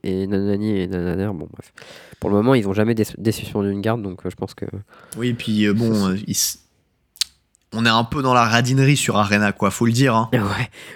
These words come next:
Speaker 1: ouais, ça, c'est clair.
Speaker 2: Voilà.
Speaker 1: <laughs> Ça va pas se mentir.
Speaker 2: Non.
Speaker 1: Par contre, euh, une excellente nouvelle, c'est, euh, Tibalt Trickery est banni de historique, donc ça, moi, je suis très content pour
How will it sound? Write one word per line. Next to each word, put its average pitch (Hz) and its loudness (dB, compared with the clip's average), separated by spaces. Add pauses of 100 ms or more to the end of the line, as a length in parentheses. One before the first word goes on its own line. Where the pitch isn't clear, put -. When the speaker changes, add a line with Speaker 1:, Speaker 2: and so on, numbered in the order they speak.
(220)
Speaker 1:
ouais, 92 0
ça, 104 -6
c'est 92 -6
clair. 87 -2 (240)
Speaker 2:
Voilà. 113 4
Speaker 1:
<laughs> - -12 (440)
Ça - -14
va 113 -10
pas 110 0
se 104 -4
mentir. 101 -2
Speaker 2:
Non. 90 -8
Speaker 1:
Par 135 2
contre, 160 0
euh, 110 2 (180)
une 156 0
excellente 135 0
nouvelle, 131 2
c'est, 123 4
euh, 101 4
Tibalt 110 2
Trickery - 0
est 104 6
banni 98 2
de 92 -4
historique, 120 2
donc - -14
ça, 95 -4
moi, 90 -2
je - -14
suis - -16
très - -4
content 110 -6
pour - -14